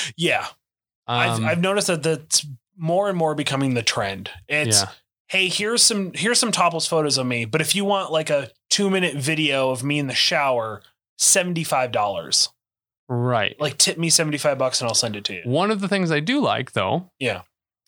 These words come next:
Speaker 2: is goals.
Speaker 1: Sure.
Speaker 2: So, like, if you, it's, it's ten, it's fifteen bucks a month or whatever to get in the door.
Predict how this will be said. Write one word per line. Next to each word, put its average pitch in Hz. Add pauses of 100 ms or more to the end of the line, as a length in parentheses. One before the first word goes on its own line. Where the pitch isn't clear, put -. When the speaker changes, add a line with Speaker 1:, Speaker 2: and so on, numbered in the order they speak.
(140)
Speaker 2:
is 127
goals. - (360)
Speaker 1:
Sure. 202
Speaker 2:
So, 156
like, 127
if 123
you, 160
it's, 135
it's -
ten, 196
it's 139
fifteen 180
bucks 170
a 185
month 151
or 147
whatever 131
to 123
get 131
in 135
the 135
door. 113